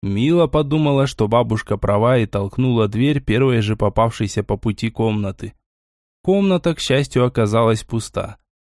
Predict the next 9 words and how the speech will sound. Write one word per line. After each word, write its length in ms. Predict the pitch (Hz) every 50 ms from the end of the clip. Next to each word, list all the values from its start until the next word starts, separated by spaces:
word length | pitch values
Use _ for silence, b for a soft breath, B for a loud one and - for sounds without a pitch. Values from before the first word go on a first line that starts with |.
| _ _ -
Мила 380 | 117 127 156 175 180 185 180
тут 180 | - - 220 180
же 80 | 175
наложила 560 | 175 175 170 160 156 156 143 143 175 165 165 151
на 140 | 143 135
нее 260 | 131 135 135 139 139 131
заклятие, 640 | 110 113 104 - - 123 135 151 156 - 156 139
запирая 580 | 131 143 139 127 127 131 135 139 131 131 131 127
изнутри. 540 | 117 120 127 127 127 - 117 117 117 120